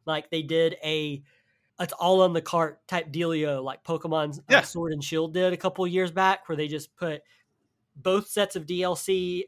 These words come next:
Speaker 1: and the game itself onto the cart. It's just all included on the cart. Like, that's what I would just, that's what I wanna see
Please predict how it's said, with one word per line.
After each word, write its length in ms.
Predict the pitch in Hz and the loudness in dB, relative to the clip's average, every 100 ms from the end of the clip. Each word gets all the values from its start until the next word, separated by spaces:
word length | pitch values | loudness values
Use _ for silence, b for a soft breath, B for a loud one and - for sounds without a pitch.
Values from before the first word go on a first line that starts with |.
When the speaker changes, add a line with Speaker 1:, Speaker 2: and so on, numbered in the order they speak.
| 147 | -4
Speaker 1:
and 240 | 160 165 | -4 -2
the 80 | 160 | -4
game 300 | 147 160 160 | -2 -2 -4
itself 420 | 156 - 165 156 - | -6 -2 -2 -2 -4
onto 260 | 160 156 | -8 -8
the 80 | 156 | -14
cart. 380 | - 170 160 160 | -8 -4 -4 -6
It's 140 | 131 | -14
just 140 | - 135 | -20 -16
all 220 | 127 143 | -10 -8
included 400 | 156 - 165 156 | -8 -8 -6 -6
on 120 | 156 | -6
the 60 | 151 | -8
cart. 440 | - 156 151 147 _ _ | -6 -4 -4 -6 _ _
Like, 160 | 156 147 | -8 0
that's 260 | 190 185 | 0 0
what 180 | 214 185 | -2 0
I 120 | 151 | 0
would 200 | 156 147 | -4 -6
just, 260 | 127 143 - _ _ - | -8 -14 -14 _ _ -2
that's 160 | 220 | 2
what 120 | 311 | 6
I 60 | 226 | 6
wanna 320 | 156 139 160 | 6 0 -4
see 340 | 143 143 123 | -6 -12 -14